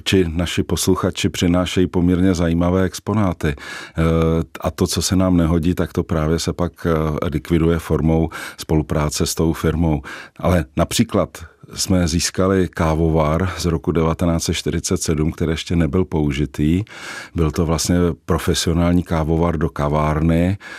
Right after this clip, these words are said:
Objednal si ho, eh, pán, který mu pak zásadně v roce devatenáct set čtyřicet osm kavárnu sebrali,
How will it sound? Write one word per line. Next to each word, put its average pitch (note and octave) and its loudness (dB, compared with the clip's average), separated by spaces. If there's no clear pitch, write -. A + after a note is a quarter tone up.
Objednal E2 2
si F2+ 0
ho, F2 0
eh, - -6
pán, D#2+ 2
který E2+ 0
mu F2 2
pak - -4
zásadně E2+ 2
v E2 2
roce E2 0
devatenáct E2 0
set F2+ -2
čtyřicet E2 -2
osm F2 0
kavárnu E2 0
sebrali, D2 0